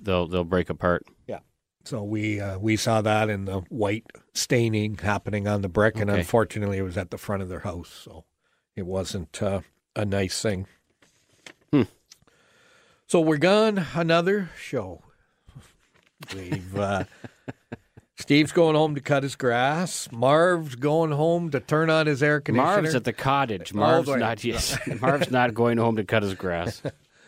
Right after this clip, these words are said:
Speaker 2: So, uh, but we appreciate everybody who called in, listened in, all the text messages. Uh, safe drive on the four oh one to Steve's family. Hope they, uh, have a great time up in
Speaker 1: Waterloo.
Speaker 2: Waterloo.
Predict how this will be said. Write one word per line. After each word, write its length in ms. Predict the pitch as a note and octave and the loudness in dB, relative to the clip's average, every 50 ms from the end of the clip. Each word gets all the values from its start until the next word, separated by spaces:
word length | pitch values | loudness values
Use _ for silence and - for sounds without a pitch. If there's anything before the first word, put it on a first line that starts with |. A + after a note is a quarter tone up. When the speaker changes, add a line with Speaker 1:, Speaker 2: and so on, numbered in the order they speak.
| _ _ _ _ _ - | _ _ _ _ _ -4
Speaker 2:
So, 520 | - C3 A#2 A#2 A2+ A2+ A2+ A2+ A2 A2 | -2 0 2 4 4 2 2 2 2 2
uh, 240 | G#2+ G#2+ G#2+ G#2+ G#2+ | 2 2 2 2 0
but 320 | G#2+ G#2 G#2+ A2+ A2+ - - | -2 0 2 2 2 2 0
we 200 | C3+ B2+ A#2+ A#2 | -2 0 2 2
appreciate 520 | A#2 G#2 - D#3+ D#3+ D#3 D3 - E3 D#3 D3+ | 2 2 4 4 4 4 4 4 4 6 6
everybody 460 | D#3 D3+ D3+ D3+ C#3+ D3+ D3 D3 C#3+ | 4 4 2 2 2 2 2 2 2
who 100 | C#3 C3 | 0 -2
called 380 | - - C#3+ C#3+ D3 D3 C#3+ | 0 2 2 2 2 2 0
in, 220 | D3+ D3+ D3+ D3 D3 | 0 0 0 0 0
listened 360 | C3+ C#3+ C#3+ - - C#3+ C#3+ D3 | 0 0 0 -2 -2 -2 0 0
in, 160 | D3+ D3+ D3 | 0 2 2
all 200 | B2+ C3 C#3 C#3+ | 2 2 2 2
the 160 | C3+ C3+ C3 | 2 2 0
text 360 | - - - D3 C#3+ - - | 0 0 0 -2 -2 -2 -2
messages. 840 | D3 D3 D3 C#3 - D#3 C#3+ B2+ C#3+ D3+ D3 D3 D3 C#3+ B2+ - - - - - - - _ _ _ - | 0 0 0 0 0 -2 -2 2 2 4 4 4 2 0 -2 -6 -12 -16 -20 -20 -20 -20 _ _ _ -4
Uh, 200 | G#2 B2+ C3+ C3+ | 0 0 2 2
safe 380 | - - - D#3 D3+ D3 - - | 2 2 4 4 4 2 2 2
drive 340 | D3+ C#3 C#3+ C#3+ D3 C#3+ D3 | 4 4 6 4 4 4 2
on 100 | D3 D3 | 0 0
the 80 | C#3+ | -2
four 300 | - - D#3 D3 D3 C#3+ | -2 0 2 4 4 4
oh 80 | C#3+ C#3+ | 4 2
one 540 | C#3+ C#3+ D3+ D#3+ E3 E3 E3+ E3 E3 E3 C#3 - D#3+ - - - | 2 2 2 4 4 2 2 0 -2 -2 -4 -6 -10 -16 -16 -10
to 140 | - C3 A#2 | -8 -8 -8
Steve's 400 | - - - C#3+ C3+ C#3 C3 - | -8 -6 -4 -2 -2 -2 -2 -4
family. 540 | - C#3 C#3 D3 D3 C#3+ C#3+ D3 D3 D3 C3+ | -2 0 2 2 2 2 0 0 -2 -2 -2
Hope 300 | A2 B2+ B2+ A#2 - - | -2 -2 -2 -2 -4 -2
they, 340 | B2 A#2+ A#2+ A#2+ A#2+ A#2+ | 0 0 0 2 0 0
uh, 220 | A#2+ A#2+ A2+ A2+ A2 - _ _ _ _ _ _ _ _ _ _ _ _ | 0 0 -2 -4 -6 -10 _ _ _ _ _ _ _ _ _ _ _ _
have 160 | C3 B2 A2+ | 2 2 2
a 60 | B2 | 2
great 280 | - C3 C3+ C3+ - - | 2 2 2 2 2 0
time 300 | C#3 C#3 C#3 C#3 C#3 C3+ | 0 2 2 2 2 2
up 260 | C3+ C3 - _ - | 2 2 0 _ 0
in 680 | C#3 B2+ B2+ C3 C3 C3 B2+ B2+ C3 C3 C3 C3+ C3 C3 | 0 2 2 2 0 0 0 -2 -2 -4 -4 -4 -2 2
Speaker 1:
Waterloo. 420 | F#2+ G#2+ B2 B2+ C3 B2+ B2 A2+ G#2+ | 2 4 4 4 4 4 4 2 0
Speaker 2:
Waterloo. 800 | A2 A2 A2 A2+ A#2+ B2+ C3 D3 C#3+ C#3 C3+ B2 A2+ G2+ F2+ F2 | 0 -2 0 0 0 0 0 0 -2 -2 -2 -4 -4 -4 -6 -8